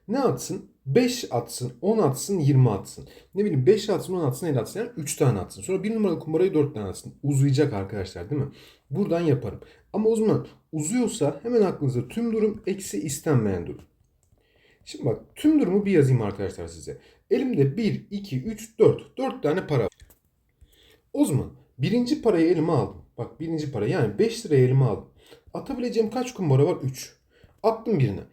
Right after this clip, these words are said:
Y-, on lira elime aldım. Üç tane kumbara var. Yirmi lira elime aldım. Üç tane var. Elli lira elime aldım. Üç tane var. Yani toplam seksen bir durumum var tüm durum. Eksi istenmeyen. Arkadaşlar istenmeyen durum buraya iki tane atmamaktı.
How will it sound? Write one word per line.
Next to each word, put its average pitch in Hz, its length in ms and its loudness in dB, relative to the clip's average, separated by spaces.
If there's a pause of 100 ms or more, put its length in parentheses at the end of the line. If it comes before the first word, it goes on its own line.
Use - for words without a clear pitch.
(240)
Y-, 147 160 -4
on 262 220 4
lira 208 100 8
elime 117 260 4
aldım. 143 360 -2
Üç 208 200 -10
tane 139 240 0
kumbara 107 340 -4
var. 78 120 -10 (120)
Yirmi 208 260 0
lira 226 100 8
elime 113 300 4
aldım. 95 240 -4
Üç - 160 -10
tane 208 220 -2
var. 208 220 4
Elli 240 260 0
lira 170 120 6
elime 156 280 2
aldım. 131 200 0
Üç 131 140 -8
tane 98 240 -4
var. 82 140 -6
Yani 190 320 0
toplam 208 360 0
seksen 180 500 0
bir 156 140 -6
durumum 123 320 2
var 92 180 -4
tüm 127 200 0
durum. 82 180 -8 (460)
Eksi 202 300 -2
istenmeyen. 147 480 0
Arkadaşlar 151 400 -2
istenmeyen 160 500 0
durum 196 200 0
buraya 170 180 0
iki 143 220 -6
tane 147 200 -4
atmamaktı. 117 640 -4